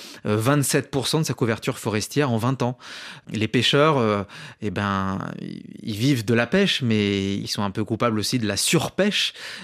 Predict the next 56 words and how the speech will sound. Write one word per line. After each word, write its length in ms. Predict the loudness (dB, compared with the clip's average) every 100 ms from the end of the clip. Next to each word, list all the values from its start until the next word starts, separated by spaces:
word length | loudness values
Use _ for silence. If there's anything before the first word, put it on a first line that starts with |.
| -10
Donc, 340 | -4 -2 0
euh, 640 | 0 2 2 2 2 0 -2
voilà, 380 | 0 0 0 -2
il 60 | -2
y 40 |
a 40 | -2
des 180 | 0
outils 180 | -2 -2
qui 80 | -2
sont 160 | 2 4
mis 100 | 4
en 100 | 2
place 300 | 2 0 0
pour 180 | -4
limiter 380 | -4 -2 -2 -2
la 140 | -4 -2
pêche, 340 | -2 0 -2
euh, 240 | -4 -4 -6
à 80 | -8
certaines 380 | -4 0 0 2
périodes, 420 | 0 2 0 2
euh, 560 | 2 2 2 0 -2 -4
de 160 | 0
l'année. 440 | 0 2 2 2 2
Et 60 |
puis 160 | 0 2
les 120 | 4
responsables 480 | 2 -2 -2 -2 -2
politiques 500 | -4 -4 -4 -8 -8 -16 -14 -14 -10
au 160 | -4 0
niveau 220 | 0 2
local, 420 | 0 0 0 0
eh 80 | 0
bien, 360 | -2 -4 -4 -6
qui 140 | -10
concilient, 480 | -2 0 0 0 0
qui 80 | 0
essayent 220 | 2 4
de 80 | 4
concilier 400 | 4 0 2 2
la 100 | 2
protection 380 | 0 -4 -2 -2
de 60 |
l'environnement 560 | 0 -2 -2 0 2 2
et 80 | -2
puis 240 | -6 -4
l'activité 600 | -4 -4 -4 -4 0 0
économique 440 | 0 0 0 -2
qui 100 | -4
sont 80 | -4
un 80 | -4
peu 100 | -4
pris 160 | -4 -4
entre 220 | -4 -2
deux 100 | -4
feux. 220 | -2 -6